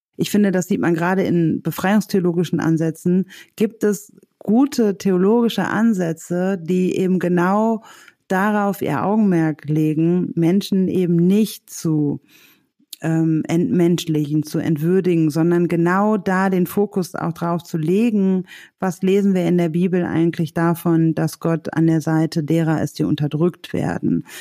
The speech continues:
dass, ähm, wir an, also James Cone, äh, äh, Begründer von Black Theology, äh, in den U S A,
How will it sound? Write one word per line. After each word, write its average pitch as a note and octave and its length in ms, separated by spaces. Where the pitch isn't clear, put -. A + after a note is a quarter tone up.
dass, E3+ 500
ähm, E3 480
wir F3 600
an, E3 440
also D#3+ 200
James D#3+ 360
Cone, E3 920
äh, D#3 100
äh, D#3 40
Begründer E3 640
von E3 280
Black D#3+ 260
Theology, E3 760
äh, D#3 240
in D#3 320
den E3 120
U D#3+ 180
S D3 180
A, E3 400